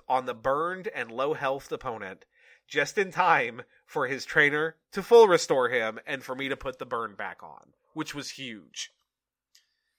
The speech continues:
But finally, we brought down the Electivire with our new spoopy ghost friend. And out came the Luxray. Now, the Luxray is not quite as terrifying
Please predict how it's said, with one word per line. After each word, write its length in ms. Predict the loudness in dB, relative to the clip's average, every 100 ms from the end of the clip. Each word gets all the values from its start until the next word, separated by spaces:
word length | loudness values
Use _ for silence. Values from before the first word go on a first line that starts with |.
| _ _ _ _ _ _ _
But 140 | -14 -2
finally, 720 | 2 2 2 -4 -6 -10 -20 _
we 120 | -14
brought 440 | -8 -4 -2 -4
down 420 | -4 -2 -2 -6 -16
the 120 | -2
Electivire 760 | 0 0 -4 -4 -2 -2 -4 -6
with 160 | -6 -2
our 140 | -2
new 140 | -4
spoopy 360 | -12 -12 -12 -10
ghost 280 | -8 -8 -10
friend. 300 | -14 -14 -20 _ _ _ _ _ _ _ _
And 180 | -4 -4 -2
out 500 | 2 2 0 -6 -20 -20 _ _ _ _ -14
came 540 | -6 -4 -4 -10 -20 _ _ _
the 100 | -10
Luxray. 640 | -2 -2 -2 -14 -14 -16 -20 _ _ _ _ _ _ _ _ _
Now, 140 | -2
the 80 | 0
Luxray 380 | 2 4 6 6
is 100 | 6
not 220 | 0 0
quite 480 | -8 0 2 2 -4 _
as 140 | -14
terrifying 720 | -6 -4 -4 -4 -8 -10 -14